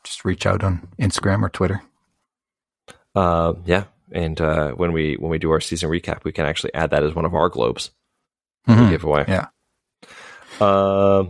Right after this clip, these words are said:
Speaker 2: anything else?
Speaker 1: No, I think that was, uh, all I got.
Speaker 2: Then I'm going to empty the notebook, uh, as we, as we discussed <laughs> earlier. Um,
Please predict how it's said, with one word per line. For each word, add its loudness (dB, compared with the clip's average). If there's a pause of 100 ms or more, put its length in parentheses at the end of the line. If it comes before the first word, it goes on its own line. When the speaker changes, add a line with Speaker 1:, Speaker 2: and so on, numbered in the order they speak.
(540)
Speaker 2:
anything 2
else? -2 (1080)
Speaker 1:
No, 2
I 0
think -4
that -4
was, -4
uh, 2 (1000)
all -2
I 0
got. 2 (420)
Speaker 2:
Then 0
I'm 4
going 4
to 2
empty 2
the 4
notebook, 2 (380)
uh, 4
as 0
we, -4
as 0
we 0
discussed -2
<laughs> 6
earlier. 4 (1600)
Um, 2